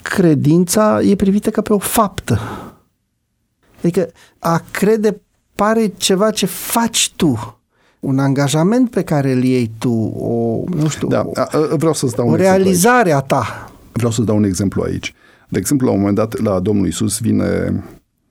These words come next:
Speaker 2: un orb și îi atinge ochii, nu, nu vede, și spune: „Du-te la scăldătoarea Siloamului și spală-te.” Este credință sau ascultare acolo? Pentru că dacă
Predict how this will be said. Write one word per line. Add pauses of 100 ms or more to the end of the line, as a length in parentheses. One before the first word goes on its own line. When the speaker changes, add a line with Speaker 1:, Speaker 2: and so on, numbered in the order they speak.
(240)
Speaker 2:
un
orb (1080)
și (920)
îi
atinge
ochii, (920)
nu,
nu
vede, (400)
și
spune:
„Du-te
la
scăldătoarea
Siloamului
și (360)
spală-te.” (460)
Este
credință
sau
ascultare
acolo? (1600)
Pentru
că
dacă